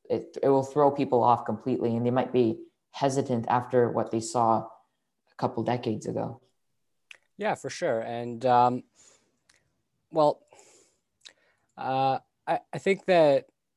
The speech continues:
Speaker 2: the only way you're ever gonna see a Concorde is maybe from a museum flight,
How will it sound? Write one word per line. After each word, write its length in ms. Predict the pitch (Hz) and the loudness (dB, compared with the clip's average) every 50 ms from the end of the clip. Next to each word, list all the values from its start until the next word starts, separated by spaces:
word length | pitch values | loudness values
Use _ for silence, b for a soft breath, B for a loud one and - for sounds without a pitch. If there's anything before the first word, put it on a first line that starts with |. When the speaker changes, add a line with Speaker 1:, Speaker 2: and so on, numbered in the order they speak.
| _ _ _ _ _ - | _ _ _ _ _ -6
Speaker 2:
the 120 | 139 143 147 | -2 -2 -2
only 200 | 156 170 180 170 | 0 0 0 0
way 240 | 147 143 143 151 | 0 0 0 0
you're 220 | 147 139 131 127 - _ | 0 -2 -2 -4 -6 _
ever 240 | - 135 127 139 139 | -8 -6 -4 -4 -4
gonna 180 | 131 143 139 135 | -4 -4 -6 -6
see 220 | - - 147 139 | -4 -2 -2 -2
a 40 | 123 | -2
Concorde 800 | - - - 123 123 123 120 - - 123 117 113 110 110 107 - _ | -2 -2 -2 0 0 0 -2 -4 -2 -2 -2 0 -2 -4 -8 -12 _
is 540 | - 127 120 117 117 113 110 - - - - _ _ _ _ - | -8 -4 -2 -2 -2 -4 -6 -10 -16 -18 -20 _ _ _ _ -10
maybe 300 | 147 139 135 135 127 135 | -6 -4 -4 -4 -4 -4
from 240 | 127 - 151 143 131 | -6 -4 -4 -4 -2
a 80 | 127 127 | -2 -4
museum 560 | 123 120 117 110 101 120 117 120 117 113 107 | -2 -4 -4 -4 -4 -2 -2 -2 -2 -2 -4
flight, 420 | - - 127 123 117 120 120 - | -6 -2 0 0 0 0 -2 -6